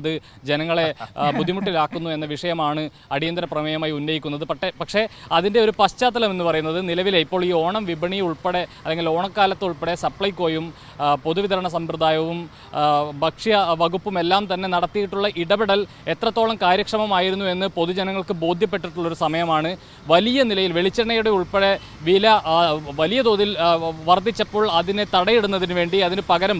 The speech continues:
ബദൽ സംവിധാനം ഒരുക്കുന്നതിന് വേണ്ടി വെളിച്ചെണ്ണയുടെ വില നിയന്ത്രിക്കുന്നതിന് വേണ്ടി ഉൾപ്പെടെ, അതായത്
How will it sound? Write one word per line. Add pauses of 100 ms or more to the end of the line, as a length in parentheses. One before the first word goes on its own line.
ബദൽ (100)
സംവിധാനം
ഒരുക്കുന്നതിന്
വേണ്ടി (340)
വെളിച്ചെണ്ണയുടെ
വില (120)
നിയന്ത്രിക്കുന്നതിന്
വേണ്ടി
ഉൾപ്പെടെ,
അതായത്